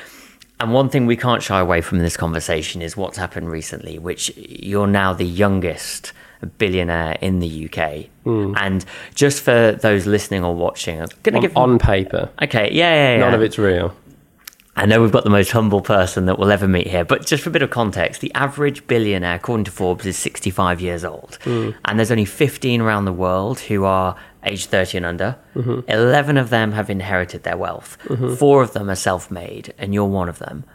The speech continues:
Speaker 2: Mm-hmm.
Speaker 1: How does that feel?
Speaker 2: I never think about it. And I actually quite found the news articles quite, I, I,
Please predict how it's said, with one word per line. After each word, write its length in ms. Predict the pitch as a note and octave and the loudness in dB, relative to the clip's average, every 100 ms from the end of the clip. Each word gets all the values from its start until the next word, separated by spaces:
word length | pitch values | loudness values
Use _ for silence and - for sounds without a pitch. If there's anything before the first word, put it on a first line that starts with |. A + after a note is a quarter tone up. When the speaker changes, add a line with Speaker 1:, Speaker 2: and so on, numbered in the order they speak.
| - | -6
Speaker 2:
Mm-hmm. 400 | B2+ B2 B2+ - - _ - | -4 -4 -6 -12 -16 _ -10
Speaker 1:
How 200 | - B2 | -4 -2
does 140 | B2+ | -2
that 160 | A#2 - | -4 -4
feel? 420 | A2 G2 - - - _ _ _ _ _ _ _ _ - | -4 -4 -6 -14 -20 _ _ _ _ _ _ _ _ -10
Speaker 2:
I 80 | A2 | -6
never 340 | G#2 G#2 G2+ | -4 -2 -4
think 240 | G2+ G#2 G#2 | -4 -4 -4
about 280 | G#2+ G#2+ G#2+ | -4 -4 -6
it. 120 | - _ _ _ - | -10 _ _ _ 0
And 140 | A#2 | 4
I 160 | A2 G#2+ | 4 4
actually 280 | G2+ - | 2 -2
quite 280 | G#2 G2+ - | 0 0 2
found 320 | A2 G2+ G2+ | 2 2 2
the 100 | G2 | 0
news 560 | F#2+ - - G#2+ G2+ F#2 | 0 -4 -4 0 0 2
articles 480 | F#2+ - - G2+ G2+ | 0 0 -4 -6 -6
quite, 400 | - G2+ F#2+ - - _ _ _ _ _ _ A5 _ _ _ _ _ _ _ _ _ - | -2 2 2 -2 -12 _ _ _ _ _ _ _ _ _ _ _ _ _ _ _ _ -8
I, 200 | G2 G2+ | -4 -4
I, 280 | G#2 G2+ | -2 -2